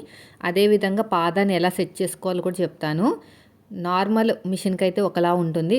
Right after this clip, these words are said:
జాక్ మిషన్కి అయితే ఇంకోలా ఉంటుంది నాకు తెలిసి. So అదంతా చెప్తాను, మీతోటి షేర్ చేస్తాను. థ్రెడ్ పక్కనే కుట్టు పడాలండి, మళ్ళీ మళ్ళీ చెప్తున్నాను. మళ్ళీ ఎటు పడినా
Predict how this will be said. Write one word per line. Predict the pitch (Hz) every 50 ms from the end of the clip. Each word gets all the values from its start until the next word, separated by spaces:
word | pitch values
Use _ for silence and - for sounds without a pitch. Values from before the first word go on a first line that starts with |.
| 214 160
జాక్ | 190 170 165 175 175 202 185
మిషన్కి | 180 - 190 180 170 180 170
అయితే | 170 - 240 214
ఇంకోలా | 180 185 170 165 160 160 160 151
ఉంటుంది | 147 - 156 147 147 170 233 349 466 349 240 180
నాకు | 165 190 202 196 - -
తెలిసి. | 202 185 180 - - 175 196 269 523 - - - - - - _ _ _
So | - 220 208
అదంతా | 185 180 180 180 220 214 196
చెప్తాను, | 170 185 - - 185 175 165 160
మీతోటి | 156 156 160 156 156 196 180 -
షేర్ | 180 170 160 156 170
చేస్తాను. | 165 151 160 - 151 147 156 190 269 415 415 - - _ _ _ _ _ _ _ _ _ _ _ _ _ _ -
థ్రెడ్ | 202 196 180 202 196 208
పక్కనే | 196 202 - 214 208 214 208 208
కుట్టు | 196 - 190 180 190
పడాలండి, | 180 180 175 170 165 165 170 175 214 247 233 196
మళ్ళీ | 170 160 165 175 175 180
మళ్ళీ | 175 175 170 170
చెప్తున్నాను. | 160 - - - 160 156 156 156 156 165 214 285 427 403 - - - - - - - - _ _ _ _ _ 185 185
మళ్ళీ | 185 190 196 185
ఎటు | 190 202 196
పడినా | 214 196 190 190 190